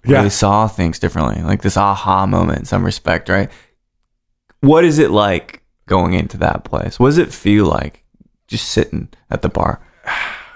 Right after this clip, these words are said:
Speaker 2: It's, uh, I will do my best to try to
Speaker 1: Please, yeah.
Speaker 2: I mean, I, you gotta understand, I drank there for four and a half years,
Speaker 1: <laughs> Yeah.
Speaker 2: almost daily. And, um, but the fir-, I can,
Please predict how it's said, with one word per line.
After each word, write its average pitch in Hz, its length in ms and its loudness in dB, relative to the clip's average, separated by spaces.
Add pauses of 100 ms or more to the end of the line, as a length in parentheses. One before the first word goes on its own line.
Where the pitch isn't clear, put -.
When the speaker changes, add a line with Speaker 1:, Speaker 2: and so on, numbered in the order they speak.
(280)
Speaker 2:
It's, - 220 0 (120)
uh, 117 320 0
I 117 80 2
will 127 120 4
do 139 120 4
my 135 120 2
best 127 320 0
to 120 80 -8
try 123 200 2
to 120 80 0
Speaker 1:
Please, 110 320 4
yeah. 123 200 2
Speaker 2:
I 135 40 2
mean, 135 180 2
I, 139 180 2
you 147 240 4
gotta 151 180 4
understand, 139 360 0
I 127 80 4
drank 135 260 0
there 131 200 4
for 107 120 -8
four - 440 0
and 139 60 2
a 131 40 4
half 127 220 2
years, 127 460 4
Speaker 1:
<laughs> 143 200 2
Yeah. 139 360 0 (340)
Speaker 2:
almost 165 420 4
daily. 120 600 0
And, 135 240 2
um, 131 400 2
but 127 160 0
the 147 120 2
fir-, - 380 2
I 127 60 -6
can, 143 260 -4